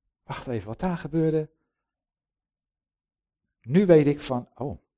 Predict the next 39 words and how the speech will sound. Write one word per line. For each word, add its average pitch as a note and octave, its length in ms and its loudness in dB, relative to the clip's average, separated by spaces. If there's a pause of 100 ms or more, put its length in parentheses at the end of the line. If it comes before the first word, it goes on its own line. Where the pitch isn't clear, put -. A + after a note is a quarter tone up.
(120)
maar G#2+ 220 -10
dat D3+ 160 0
was B2+ 160 -2
al G#2+ 100 -6
een A2+ 100 -6
ingrijpen G2+ 460 -6
van A2 140 -14
God. - 300 -12 (800)
Alleen B2+ 280 -2
ik B2 100 -2
besefte F3 420 -4
dat D3 160 -4
niet." - 260 -14 (1300)
En A2+ 100 -10
tegelijkertijd B2+ 760 -2
heb C#3 140 -4
ik C3+ 100 -6
er A#2 80 -2
wel C#3 180 0
iets D3 160 -10
mee A#2 160 -8
gedaan. G2 420 -10 (400)
Uit - 180 -12
eigen D3+ 300 -6
vrije B2+ 280 -10
wil. E2 240 -16 (600)
Nou, F#2+ 160 -10
dat F3 180 2
is - 260 -4 (200)
het - 160 -10
werk C#3+ 300 0
van A2+ 160 -12
Gods - 280 -8
geest. - 440 -8 (320)
Hoe B2+ 140 -8
die B2+ 240 -8
bezig C3+ 400 0
is. - 280 -14 (600)
Ehm, C3 440 4